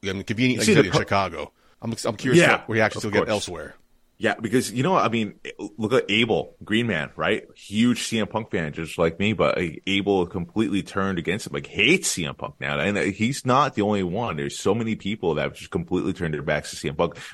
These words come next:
Speaker 2: Very curious, like, to see the reaction he's gonna get in Chicago, actually, because it's not necessarily guaranteed that it's gonna be with w-, open arms. Um,
Speaker 1: Sure.
Speaker 2: and if there are, like, you know, loud sounds of boos in Chicago as well, that,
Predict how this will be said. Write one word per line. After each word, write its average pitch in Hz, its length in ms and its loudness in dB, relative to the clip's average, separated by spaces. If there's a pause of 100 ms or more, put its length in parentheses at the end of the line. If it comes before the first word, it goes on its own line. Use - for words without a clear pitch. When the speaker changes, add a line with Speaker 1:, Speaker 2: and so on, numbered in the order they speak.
Speaker 2:
Very 226 200 8
curious, 185 320 4
like, 113 200 6
to 113 100 2
see 135 260 -2
the 98 120 4
reaction 98 440 4
he's 85 140 -6
gonna 90 140 -4
get 123 80 0
in 139 60 -4
Chicago, 73 500 -2
actually, 69 320 -4
because 85 240 -4
it's - 160 -4
not 160 180 0
necessarily 113 300 0
guaranteed 95 580 0
that - 140 -2
it's 71 100 -10
gonna 98 160 -2
be 90 80 -2
with 85 140 0
w-, 85 260 -6
open 92 260 2
arms. 67 640 0 (300)
Um, 76 380 0
Speaker 1:
Sure. 90 80 -6
Speaker 2:
and 92 280 0
if 101 180 -2
there 147 260 6
are, 110 320 8
like, 78 260 0
you - 80 -8
know, 76 140 -2
loud 87 480 4
sounds 87 320 -2
of 76 180 -8
boos 90 580 2
in 85 200 -6
Chicago 80 560 0
as 69 200 -6
well, 78 600 2 (440)
that, 98 680 0